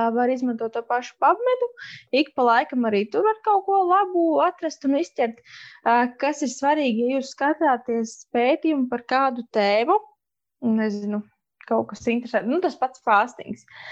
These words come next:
Ā, skatieties, lai tas pētījums nav vecāks par pieciem gadiem, tad, tad tas ir diezgan, diezgan ok avots.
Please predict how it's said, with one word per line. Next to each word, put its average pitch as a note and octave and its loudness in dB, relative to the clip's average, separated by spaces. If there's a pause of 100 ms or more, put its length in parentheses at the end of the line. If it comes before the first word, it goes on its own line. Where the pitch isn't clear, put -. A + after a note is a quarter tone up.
(160)
Ā, G3+ 4
skatieties, D4+ 0 (140)
lai A3 0
tas - -20
pētījums A#3+ 2
nav A3 0
vecāks A#3 -4
par F#3+ -8
pieciem A#3 -4
gadiem, G#4+ 2 (200)
tad, - -6
tad A#3 -4
tas B3 -6
ir A#3 -4
diezgan, G#3+ -2
diezgan A3 -4
ok G#3 -12 (120)
avots. G#3 -2